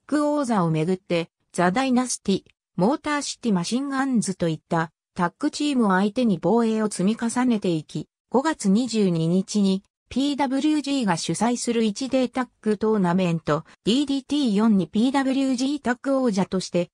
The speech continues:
エントリー。全試合王座がかけられたトーナメントを制して、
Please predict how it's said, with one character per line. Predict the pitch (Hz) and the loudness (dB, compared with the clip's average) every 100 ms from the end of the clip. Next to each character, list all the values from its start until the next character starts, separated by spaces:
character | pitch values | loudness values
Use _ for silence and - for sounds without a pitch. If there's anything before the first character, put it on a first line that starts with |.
| _ - | _ -2
エ | 240 | 0
ン | |
ト | - 170 | 0 0
リ | 156 135 - | 0 -2 -8
ー。 | _ _ _ _ | _ _ _ _
全 | 180 247 | 0 2
試 | 302 294 | 0 -2
合 | 285 294 285 | 0 2 2
王 | 277 | 2
座 | 226 196 | 2 0
が | 175 | 0
か | 175 | -4
け | 165 254 | -6 -2
ら | 254 | -2
れ | 226 | -2
た | 196 | -4
ト | - 247 | -2 0
ー | 277 | 2
ナ | 233 | 2
メ | 202 | 2
ン | 190 | 2
ト | 175 | 0
を | 151 | 0
制 | - 208 190 | 0 0 0
し | - | -2
て、 | 170 165 | -2 -2